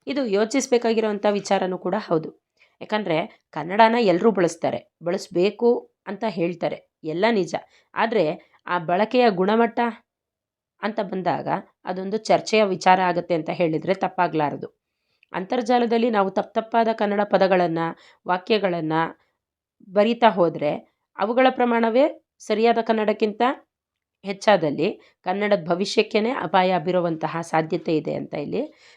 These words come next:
ಆ, ಪತ್ರಕರ್ತರು ಹೇಳ್ತಾರೆ. ಉದಾಹರಣೆಗೆ ಹೇಳೋದಾದ್ರೆ ಯಾವುದೇ ಹಬ್ಬ ಹರಿದಿನ ಬಂದ್ರೆ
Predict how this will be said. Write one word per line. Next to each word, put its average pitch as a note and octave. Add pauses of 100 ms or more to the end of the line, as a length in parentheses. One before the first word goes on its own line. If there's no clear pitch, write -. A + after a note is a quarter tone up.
(180)
ಆ, F3
ಪತ್ರಕರ್ತರು F3
ಹೇಳ್ತಾರೆ. F3 (340)
ಉದಾಹರಣೆಗೆ F#3+
ಹೇಳೋದಾದ್ರೆ F3+
ಯಾವುದೇ G3
ಹಬ್ಬ F#3+
ಹರಿದಿನ F#3+
ಬಂದ್ರೆ F3